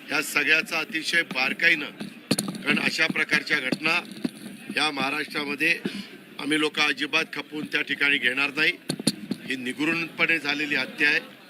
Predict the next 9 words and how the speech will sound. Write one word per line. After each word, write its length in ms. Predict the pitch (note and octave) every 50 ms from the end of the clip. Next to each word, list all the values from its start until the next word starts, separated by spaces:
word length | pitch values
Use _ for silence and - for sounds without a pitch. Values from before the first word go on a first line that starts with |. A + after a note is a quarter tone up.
| - - - - - - - - - - - - - -
त्याच 300 | C3+ D3+ E3 E3+ E3 -
पद्धतीनं 680 | - E3 D3+ C#3+ - D#3 D3+ - D3+ D#3 D#3 D#3+ E3 E3 D#3 - - - - - - - - - - - - - - C#3
तितक्याच 480 | C3+ C3+ - - F3+ F3+ F3 D#3 D3+
गांभीर्याने 760 | D3+ D#3+ D#3 D3 D3 D#3 D#3 D#3 D3+ D3+ C#3+ D3+ D3 C#3+ - - - - - - - - - - - - -
यामध्ये 500 | C#3+ D3+ D#3 D3+ D3+ D3 D#3 D#3 D3+ C#3+ C3+ - - - - - - - - - - - -
सरकारने 580 | C#3+ C#3+ C#3+ - - D#3+ D#3 D3 D#3 D#3 D3+
लक्ष 220 | D3+ D3 - - D#3+
दिलेलं 420 | D3+ C#3 C#3+ C#3 D3 D3 C#3+ C#3+
आहे. 300 | C#3 C3 A#2+ C3+ D#3 E3